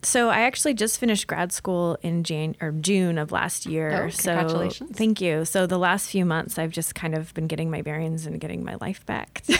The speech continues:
Speaker 2: Yeah.
Speaker 1: <laughs> So it's been nice. Uh, I wanna definitely continue working in events in some capacity. Um, and right now I am working on getting a certification, a certified meeting, um, professional credential. So
Speaker 2: Oh.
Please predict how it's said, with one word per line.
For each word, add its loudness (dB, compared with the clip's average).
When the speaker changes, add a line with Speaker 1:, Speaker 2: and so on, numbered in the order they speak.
Speaker 2:
Yeah. 2
Speaker 1:
<laughs> 4
So 2
it's -2
been 0
nice. 2
Uh, 6
I 4
wanna 6
definitely 4
continue 4
working 4
in 4
events 2
in 4
some 2
capacity. 0
Um, 0
and 0
right 0
now 0
I -2
am 0
working 0
on 2
getting 0
a -2
certification, -4
a -4
certified -4
meeting, -2
um, -2
professional -2
credential. 0
So 0
Speaker 2:
Oh. -8